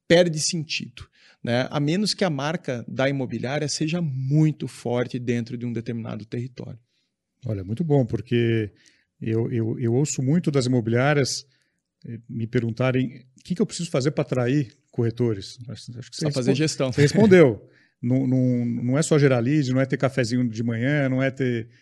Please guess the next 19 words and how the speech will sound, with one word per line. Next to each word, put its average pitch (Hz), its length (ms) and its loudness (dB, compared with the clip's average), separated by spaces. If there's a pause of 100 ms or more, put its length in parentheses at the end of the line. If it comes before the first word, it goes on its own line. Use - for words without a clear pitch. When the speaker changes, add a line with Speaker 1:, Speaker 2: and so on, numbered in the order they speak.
(200)
Speaker 2:
eh, 117 200 -6
ter 127 160 -2
ajuda 117 360 -2
disso, 123 300 -4
aquilo. 117 300 -4
Tem 135 160 -4
que 127 100 -8
ter 147 160 -2
muito 165 260 2
mais 147 480 0 (400)
e, 123 220 -2
e 120 60 -4
muitas 156 260 2
vezes 156 140 0
passa 165 420 0
pelo 165 300 2
papel 139 420 -2
das 147 140 0
pessoas, - 680 -2